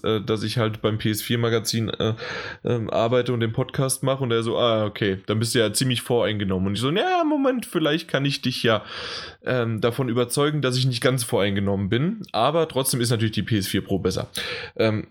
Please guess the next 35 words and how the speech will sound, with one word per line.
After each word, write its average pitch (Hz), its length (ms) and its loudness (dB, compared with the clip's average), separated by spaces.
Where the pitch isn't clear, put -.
<laughs> - 680 -8
so 110 140 -2
hab 107 120 2
ich's 101 100 0
nicht 98 180 -4
gesagt. 90 480 0
Ähm, 95 420 -2
ich, 113 300 -2
ich 113 120 0
hab 131 120 0
ihn 131 100 0
halt 113 140 0
Vor- 120 200 0
und 117 80 0
Nachteile 135 540 0
aufgewiegen 123 640 0
und 104 100 0
natürlich 135 460 0
hat 107 180 -4
die 82 140 0
Xbox - 380 -2
One 104 200 0
S 113 260 0
seine 113 300 0
Vorteile, 117 540 0
vor 101 220 2
allen 123 100 2
Dingen 139 140 0
natürlich 117 360 0
auch 107 220 2
wegen 107 180 2
des 95 140 -2
Preises. 104 640 0
Und, 107 580 -2
ähm, 104 280 -2